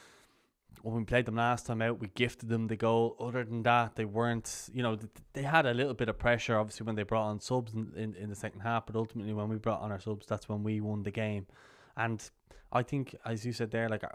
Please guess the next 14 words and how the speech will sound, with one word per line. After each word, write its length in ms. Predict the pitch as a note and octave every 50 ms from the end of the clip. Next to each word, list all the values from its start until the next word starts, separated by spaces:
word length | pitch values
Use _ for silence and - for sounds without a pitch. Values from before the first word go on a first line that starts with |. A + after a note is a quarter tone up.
| - -
overall, 360 | A2 B2+ C3 A#2+ A#2 A2+ A2 D#2
our 160 | A2 A#2+ A#2
squad 400 | - - - A2 A2 A2 G#2+ -
should 160 | - A#2+ A2
be 120 | A2+ A2+
stronger 420 | G#2 - - G#2+ G#2 G#2+ G#2 G#2+ G2+
than 140 | G#2 G#2 G#2
theirs, 280 | G#2+ G#2 G#2+ G2+ -
and 140 | G2+ G#2 G#2+
in 160 | G#2+ G#2+ G#2
reality, 500 | G#2 G#2 G#2 G#2+ A2 A2 G#2+ G2+ G#2 G2 - _ _ _ _ _ _ _ _ _
we 240 | - A2 A2+ A#2 A2
should 300 | - - A#2+ A#2 A2 G#2+
be 400 | - G2+ F#2+ G2 G2 F2+ -